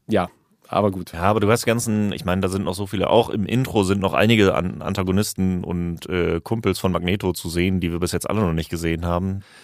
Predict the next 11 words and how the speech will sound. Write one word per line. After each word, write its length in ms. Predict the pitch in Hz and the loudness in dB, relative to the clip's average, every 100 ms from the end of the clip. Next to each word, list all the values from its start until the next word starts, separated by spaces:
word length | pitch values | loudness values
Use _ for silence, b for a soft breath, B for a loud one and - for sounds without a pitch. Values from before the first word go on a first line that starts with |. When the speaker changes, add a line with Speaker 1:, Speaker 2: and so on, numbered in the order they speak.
| B - | B 0
Speaker 2:
Ähm, 380 | 90 90 87 | 2 2 2
da 100 | 87 | 2
ist 100 | 98 | 4
halt 120 | 151 120 | 2 2
die 40 | |
Frage, 220 | 123 135 | 2 2
wie 80 | 110 | 2
viele 220 | 117 131 | 2 0
von 180 | - 98 | 2 4
denen 400 | 113 127 98 90 | 4 4 2 0
überhaupt 400 | - 95 90 98 | 0 2 2 0